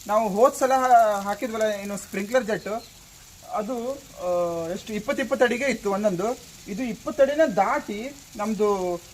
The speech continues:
ಆ, ಆ ಒಂದನೇದು ಕಾಣಿಸುತ್ತಲ್ಲ, ಆ ಒಂದನೇದ್ರಿಂದ ಎರಡನೇದನ್ನ ದಾಟಿ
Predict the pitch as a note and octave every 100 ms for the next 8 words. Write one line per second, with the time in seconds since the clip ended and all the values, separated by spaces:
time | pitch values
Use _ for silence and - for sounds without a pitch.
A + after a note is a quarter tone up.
0 | - - E3 E3+ F#3 A3+ G#3+ A3+ C4 C4
1 | B3+ A#3+ - G#3+ G#3 A3 G3 F#3+ F#3+ C4+
2 | - - - - - - G3 F#3+ G3+ C4
3 | C4+ A#3+ A3 A#3 F3+ F#3 G#3 C4 C4 C4
4 | G3 E3+ A3+ C4+ A3 B3